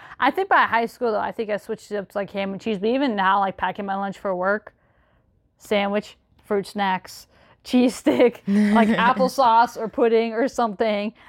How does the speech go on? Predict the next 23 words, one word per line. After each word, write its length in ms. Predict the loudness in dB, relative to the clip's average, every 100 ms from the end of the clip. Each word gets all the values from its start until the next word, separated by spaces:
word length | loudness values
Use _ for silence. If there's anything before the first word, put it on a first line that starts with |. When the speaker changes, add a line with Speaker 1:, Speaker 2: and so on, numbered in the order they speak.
| -10
Speaker 1:
and 260 | -4 -4
ch-, 100 | 0
like, 220 | 2 2 -2
chips. 320 | 2 2 0
It's, 120 | -2
like, 120 | -2
the 80 | -2
same 320 | 0 2 2
things, 300 | 0 0 -2 -4
unless 420 | -2 2 2 2
we 80 | 2
have 160 | 2 2
some 120 | -4
sort 160 | -2 0
of 80 |
leftovers 540 | 0 0 2 2 2 0
or 80 | -2
to 80 |
bring 200 | -2 -4 -4
something 220 | -6 -6
in 140 | -6
at 140 | -6 -2
work. 320 | 0 0